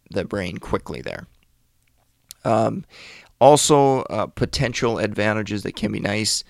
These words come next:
uh, may have some anti-seizure effects. So if you remember, I mentioned, um, potentially can be used off-label for seizures.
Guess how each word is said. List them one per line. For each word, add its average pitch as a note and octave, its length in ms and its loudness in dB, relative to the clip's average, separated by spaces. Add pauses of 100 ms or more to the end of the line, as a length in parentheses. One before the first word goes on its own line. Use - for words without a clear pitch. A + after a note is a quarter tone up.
(280)
uh, - 100 -2
may A2 200 4
have G#2 200 6
some G2+ 180 -2
anti-seizure B2 960 0
effects. A2 480 0
So A2 120 -2
if - 140 -8
you F#2 80 -8
remember, G#2+ 320 -4
I G#2 60 0
mentioned, G2+ 500 -6 (360)
um, F#2 340 -6 (120)
potentially G2+ 480 -2
can F#2+ 220 -4
be F#2+ 80 -6
used G2 320 -6
off-label A2+ 560 -2
for A2+ 160 -6
seizures. G#2+ 580 -4